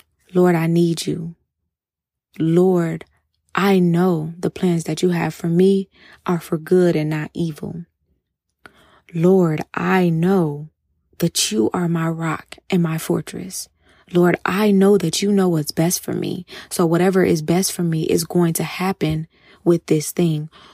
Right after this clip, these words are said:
Lord, I give you this burden because I know that it's not my burden to carry." Now, I don't know exactly what I said during that time. I really can't remember. But I know that I started to say those anchor prayers. I just,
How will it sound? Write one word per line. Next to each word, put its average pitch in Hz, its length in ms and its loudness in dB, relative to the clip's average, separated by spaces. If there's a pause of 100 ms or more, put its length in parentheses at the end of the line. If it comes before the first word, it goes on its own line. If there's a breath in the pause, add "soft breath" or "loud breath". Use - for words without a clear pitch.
(120 loud breath)
Lord, 185 640 0 (380)
I 202 160 0
give 185 320 2
you 175 120 2
this 165 220 0
burden 170 400 0
because 170 260 -2
I 165 120 -2
know 185 260 2
that 165 160 -2
it's - 180 -4
not 170 220 -2
my 180 220 -2
burden 170 380 -2
to - 120 -10
carry." 175 560 -4 (1120 soft breath)
Now, 185 240 2
I 180 80 2
don't 196 300 2
know 190 140 4
exactly 170 500 2
what 170 120 0
I 165 100 -2
said 175 340 0
during 170 220 0
that 160 180 -4
time. 185 360 -2
I 175 80 -2
really 165 300 -2
can't - 360 -4
remember. 175 580 0 (640 loud breath)
But 185 140 2
I 170 140 2
know 180 220 4
that 180 140 2
I 165 120 0
started 175 360 -2
to 175 80 -10
say 175 160 -2
those 170 240 -2
anchor 175 300 -4
prayers. 165 500 -2
I 175 160 -2
just, 165 380 -2